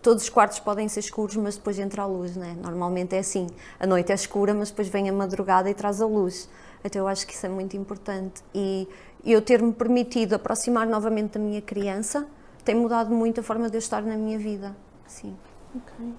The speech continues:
Speaker 2: Acreditas que é um passo importante para todas as pessoas que se querem desenvolver, que se querem conhecer, que às
Speaker 1: Completamente.
Speaker 2: vezes ultrapassar até mesmo determinados bloqueios e determinadas barreiras que nós sentimos na vida adulta?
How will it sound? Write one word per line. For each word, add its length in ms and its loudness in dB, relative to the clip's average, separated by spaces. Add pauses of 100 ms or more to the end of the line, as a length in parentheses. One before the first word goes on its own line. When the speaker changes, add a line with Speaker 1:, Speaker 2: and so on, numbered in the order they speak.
(120)
Speaker 2:
Acreditas 500 -4
que 100 -8
é 40 2
um 140 0
passo 320 -2
importante 680 -2
para 140 -6
todas 320 -2
as 80 -2
pessoas 380 -6
que 100 -14
se 100 -10
querem 400 -4
desenvolver, 800 0
que 60 -8
se 80 -6
querem 240 0
conhecer, 640 0
que 40 -8
às 400 -20
Speaker 1:
Completamente. 360 2
Speaker 2:
vezes 200 8
ultrapassar 640 2
até 260 -2
mesmo 680 -2
determinados 540 0
bloqueios 540 4
e 60 -2
determinadas 440 2
barreiras 500 2
que 100 -6
nós 140 0
sentimos 380 -2
na 100 2
vida 220 4
adulta? 400 0